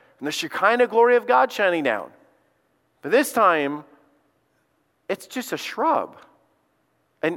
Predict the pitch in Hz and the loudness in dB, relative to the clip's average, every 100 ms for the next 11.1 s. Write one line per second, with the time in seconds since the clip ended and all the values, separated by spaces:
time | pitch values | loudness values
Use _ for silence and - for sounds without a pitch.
0 | - 214 254 262 254 233 170 175 196 185 | -4 -2 -2 -2 -4 -6 -4 -2 -2 -4
1 | 202 196 - 175 170 95 - - _ _ | -6 -8 -6 -4 0 -2 -4 -20 _ _
2 | _ _ _ _ _ - 170 185 185 190 | _ _ _ _ _ -2 2 2 2 0
3 | 190 180 180 175 175 - - 139 156 151 | 2 2 2 2 2 2 -8 -6 -6 -4
4 | 143 175 165 147 135 135 127 143 151 151 | -2 -4 -4 -8 -4 -2 0 0 -2 -4
5 | 151 185 208 117 101 - _ _ _ _ | -2 -2 -4 -6 -8 -10 _ _ _ _
6 | _ _ _ _ _ _ _ - 120 151 | _ _ _ _ _ _ _ -6 -2 0
7 | 143 147 160 160 185 185 127 120 - 135 | 0 -2 -6 0 2 2 -4 -6 0 0
8 | 160 143 139 143 127 101 98 - - _ | 0 -2 -2 0 -4 -8 -12 -20 -20 _
9 | _ _ _ _ _ - - 202 208 139 | _ _ _ _ _ -8 0 2 2 -2
10 | 139 135 135 135 127 123 123 117 98 98 | -2 -2 -2 -8 -6 -8 -6 -4 -6 -10